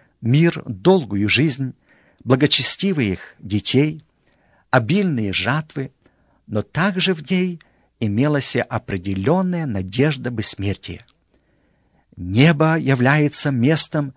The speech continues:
совершенного общения с Богом. Авраам ожидал города, которого художник и строитель Бог. Он верил в воскресение.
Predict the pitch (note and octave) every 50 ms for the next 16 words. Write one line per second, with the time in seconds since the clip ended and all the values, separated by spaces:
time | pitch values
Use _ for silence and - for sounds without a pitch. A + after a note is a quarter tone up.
0 | _ _ _ _ _ _ _ _ - - - - A#2 A2 A#2+ - A2 - - -
1 | D#3+ G3+ A3 G3 D3 A2+ G#2 A2 - A2+ - - - - C3 C#3+ D3 B2+ A#2+ A#2+
2 | G#2+ G2 F#2 G2+ A2 G#2 F#2+ F#2+ - F#2+ G2+ - _ _ _ _ _ _ _ _
3 | _ _ _ _ _ _ _ _ _ _ A#2 A2+ G#2 A2 A2+ - C3 C3+ C3+ C3
4 | B2 A#2+ B2+ A#2 A2 B2 A#2+ A#2+ G#2+ G#2 A#2+ C3+ B2+ A2+ F#2+ F#2+ - - _ _
5 | _ _ _ _ _ _ _ _ _ - B2+ A#2 - D3+ D#3 D3+ C3+ C#3 C3 -
6 | - C3 G#2+ F#2+ C#3+ D#3 D3+ - D3 C#3 - - C3 B2+ - - - G#2 G#2+ A2
7 | - - G#2+ F#2+ F#2 G2+ G2 F2+ - _ _ _ _ _ _ _ _ _ _ _
8 | _ _ _ _ _ _ - B2+ A#2+ A2 G2 F2+ G#2+ D3+ D#3 D3 D3 C#3+ A#2+ C#3+
9 | C#3 - - C#3+ C#3 - - - A#2+ A2+ F#2+ E2 E2 - -